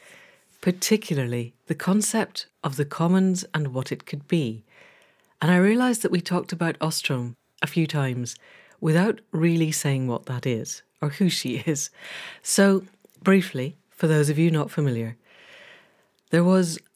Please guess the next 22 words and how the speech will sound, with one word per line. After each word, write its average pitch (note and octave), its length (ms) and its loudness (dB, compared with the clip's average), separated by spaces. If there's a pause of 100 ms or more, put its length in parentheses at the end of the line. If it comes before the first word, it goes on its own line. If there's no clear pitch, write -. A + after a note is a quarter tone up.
a D#3+ 240 2
paper G#3+ 380 0
that G#3 100 0
came G3 220 2
out F3 180 2
in D3 320 2
nineteen D#3+ 540 0
sixty-eight - 880 -4
called D3+ 320 0 (160)
The C#3+ 160 0
Tragedy E3 800 -2
of C3 140 -4
the C3 100 -4
Commons, B2 640 -6 (600)
which F3+ 220 2
fitted G#3+ 320 2
very F#3+ 340 4
well D#3 400 0 (160)
into E3 320 2
the C#3+ 80 2
growing D3+ 580 0 (300)
neoliberal, D3 840 2